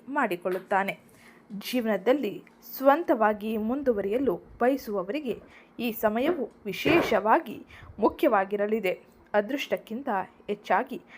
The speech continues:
ಕಠಿಣ ಪರಿಶ್ರಮವು ಫಲಿತಾಂಶವನ್ನು ನಿರ್ಧರಿಸುತ್ತದೆ. ಒಟ್ಟಾರೆಯಾಗಿ ಎರಡ್ ಸಾವಿರದ ಇಪ್ಪತ್ತಾರರಲ್ಲಿ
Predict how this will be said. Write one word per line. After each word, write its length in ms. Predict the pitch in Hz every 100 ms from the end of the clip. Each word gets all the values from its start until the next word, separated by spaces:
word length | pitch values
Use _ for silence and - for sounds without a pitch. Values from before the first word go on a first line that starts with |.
| - -
ಕಠಿಣ 280 | 285 285 269
ಪರಿಶ್ರಮವು 880 | 262 285 381 - 349 339 285 185 -
ಫಲಿತಾಂಶವನ್ನು 920 | 254 330 381 349 311 320 277 226 165 -
ನಿರ್ಧರಿಸುತ್ತದೆ. 920 | 214 262 196 170 220 208 175 - _ _ _ -
ಒಟ್ಟಾರೆಯಾಗಿ 760 | 185 196 185 185 185 240 220 -
ಎರಡ್ 140 | 202
ಸಾವಿರದ 180 | - 196
ಇಪ್ಪತ್ತಾರರಲ್ಲಿ 840 | - 202 190 190 180 185 311 247